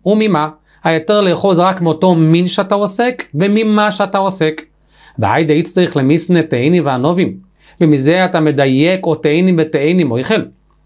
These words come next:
מדובר בתאנה שמודלת על הגפן, הענפים שלה הם מונחים על גפן, או גפן מודלה על תאנה. והשמועינן, אוי אוי זה במין זה לא יאכל במין אחר. אפילו שהוא עסוק בשניהם.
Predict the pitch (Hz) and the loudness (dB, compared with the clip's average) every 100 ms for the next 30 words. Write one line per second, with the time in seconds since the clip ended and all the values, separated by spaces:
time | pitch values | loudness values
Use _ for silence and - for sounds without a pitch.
0 | _ 156 139 143 196 196 190 151 180 202 | _ -2 0 0 0 0 -2 0 0 0
1 | 190 175 160 156 127 147 190 196 180 175 | 0 0 2 0 0 0 0 -2 -2 0
2 | 147 143 147 143 143 _ _ _ - 147 | -2 -2 -4 -4 -10 _ _ _ -2 0
3 | 156 156 233 226 214 185 175 175 - _ | 0 0 -2 0 0 0 0 -4 -10 _
4 | - 208 214 202 196 190 190 202 226 226 | -4 0 0 0 0 2 0 0 0 -2
5 | 214 233 226 226 214 185 - - 175 156 | -2 -2 0 -2 -4 -6 -14 -2 0 2
6 | 165 202 196 180 139 156 185 196 208 208 | 0 0 2 2 2 2 2 0 0 0
7 | 220 214 - _ _ _ _ _ - - | -2 -4 -10 _ _ _ _ _ -20 -4
8 | 143 110 123 113 196 143 131 131 - - | -2 -2 -2 0 0 0 -2 -6 -10 -20
9 | - 123 175 175 180 196 156 135 151 180 | -8 -2 0 2 0 -2 -2 0 2 2
10 | 131 180 143 170 170 143 147 143 151 - | 2 0 0 0 -2 0 0 0 -4 -6
11 | 92 _ _ - - - 120 214 226 208 | -14 _ _ -20 -12 -6 -2 0 0 0
12 | 165 - 233 208 190 190 180 175 190 | -2 0 -2 0 0 0 0 0 -2